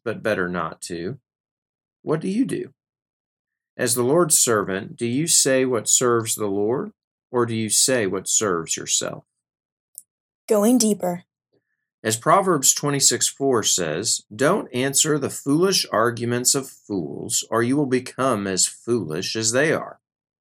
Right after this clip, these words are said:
Speaker 1: But then, as Proverbs twenty-six five says in the Bible's very next sentence, "Be sure to answer the foolish arguments of fools,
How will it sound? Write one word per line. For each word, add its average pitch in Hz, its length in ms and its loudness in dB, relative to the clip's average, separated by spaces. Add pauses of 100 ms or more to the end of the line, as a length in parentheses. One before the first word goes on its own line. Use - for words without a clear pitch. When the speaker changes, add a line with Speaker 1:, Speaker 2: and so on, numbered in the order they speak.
(600)
Speaker 1:
But 82 180 -8
then, 123 420 0
as 92 240 0
Proverbs 90 560 0
twenty-six - 880 -2 (340)
five 107 600 0 (140)
says 92 720 0
in 98 200 -4
the 87 60 -4
Bible's 87 480 -2
very 85 260 -2
next - 360 -2
sentence, - 600 -4 (800)
"Be 110 200 0
sure 139 400 4
to 175 240 0
answer 247 420 2
the 156 140 0
foolish 120 480 2
arguments 90 480 2
of 85 160 -6
fools, - 680 -6